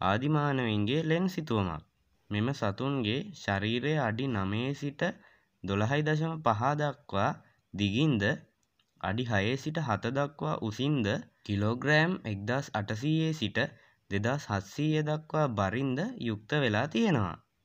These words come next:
මොවුන්ගේ හිසෙහි අං යුගලයක් පිහිටලා තියෙනවා. එම විශාල අඟ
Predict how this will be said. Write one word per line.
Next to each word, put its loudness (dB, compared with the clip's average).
මොවුන්ගේ 0
හිසෙහි -2
අං 2
යුගලයක් 0
පිහිටලා -2
තියෙනවා. 0
එම -4
විශාල -4
අඟ -2